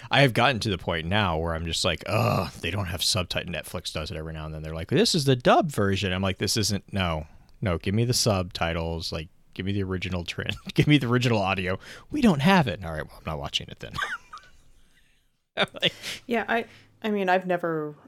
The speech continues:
Speaker 2: I don't think I've ever watched an anime in the original.
Speaker 1: Okay. You should try it.
Speaker 2: Eh.
Speaker 1: It's kind of like watching an old Japanese movie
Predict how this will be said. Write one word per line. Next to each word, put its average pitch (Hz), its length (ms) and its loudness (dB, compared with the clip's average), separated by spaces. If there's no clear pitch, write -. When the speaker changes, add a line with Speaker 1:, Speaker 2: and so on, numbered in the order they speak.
Speaker 2:
I 180 60 -2
don't 196 140 0
think 190 140 -2
I've 175 100 -2
ever 160 280 -4
watched - 760 -10
an 165 120 -4
anime 147 640 -6
in 156 160 -6
the 143 140 -4
original. 131 640 -6
Speaker 1:
Okay. 233 280 2
You 123 140 -6
should 185 140 -2
try 160 220 4
it. - 120 -4
Speaker 2:
Eh. 339 160 -2
Speaker 1:
It's - 140 2
kind 202 300 4
of 196 160 4
like 151 340 6
watching 123 420 4
an 104 120 2
old 104 340 2
Japanese 95 720 0
movie 107 520 2